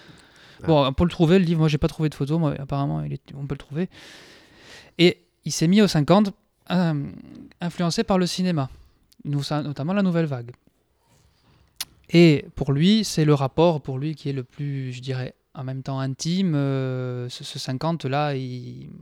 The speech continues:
Speaker 2: bon, c'est pas, pas trop rentrer dans la technique, mais,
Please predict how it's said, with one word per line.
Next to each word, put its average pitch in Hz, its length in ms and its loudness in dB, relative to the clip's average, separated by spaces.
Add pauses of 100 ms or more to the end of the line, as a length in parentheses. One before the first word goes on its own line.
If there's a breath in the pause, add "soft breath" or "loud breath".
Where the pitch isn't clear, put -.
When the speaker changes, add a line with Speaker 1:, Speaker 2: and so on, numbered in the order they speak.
(100)
Speaker 2:
bon, 127 120 -14
c'est - 160 -14
pas, 139 140 -4 (420)
pas 135 100 -6
trop 139 180 -8
rentrer 139 220 -4
dans 143 80 0
la 135 100 0
technique, 180 380 -2
mais, 151 240 0